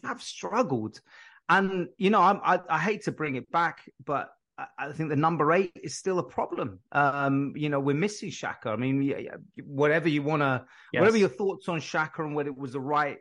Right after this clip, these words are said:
Speaker 1: move to sell him or not, I know it's debatable. Some people say it was the right time, but we're missing that player that runs into the box. He actually, what he provided for us offensively last season,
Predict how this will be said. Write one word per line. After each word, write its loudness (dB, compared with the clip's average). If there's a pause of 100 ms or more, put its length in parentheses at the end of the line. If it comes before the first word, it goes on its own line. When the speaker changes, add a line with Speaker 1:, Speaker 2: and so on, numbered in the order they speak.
(160)
Speaker 1:
move -4
to -10
sell -4
him -2
or -4
not, -2
I -6
know -6
it's -12
debatable. -6
Some -8
people -8
say -4
it -6
was -6
the -2
right 2
time, 0 (360)
but -6
we're -2
missing -2
that -4 (160)
player 2
that -2
runs -4
into -12
the -6
box. -4
He -8
actually, -4
what -2
he 0
provided -2
for -4
us -8
offensively -4
last 0
season, -6